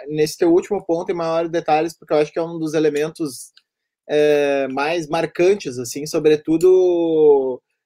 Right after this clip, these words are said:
em relação àquele, àquela tendência de pensamento chamada de pós-modernismo, né? Um dos pontos centrais, eu acho que aí é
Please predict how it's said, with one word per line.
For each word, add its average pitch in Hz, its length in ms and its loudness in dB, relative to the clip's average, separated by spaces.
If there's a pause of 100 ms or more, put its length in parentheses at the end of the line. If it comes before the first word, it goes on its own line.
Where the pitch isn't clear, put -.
em 139 80 -6
relação 151 560 -2
àquele, 143 920 -4
àquela 143 220 0
tendência 156 560 -4
de 151 80 -10
pensamento 151 840 -2
chamada 147 280 -4
de 147 100 -16
pós-modernismo, 147 880 -2
né? 143 160 -8
Um 151 220 -10
dos 156 180 -14
pontos 160 300 -6
centrais, 147 440 -4
eu 147 80 -4
acho 147 140 -8
que - 60 -8
aí 151 240 0
é 151 400 0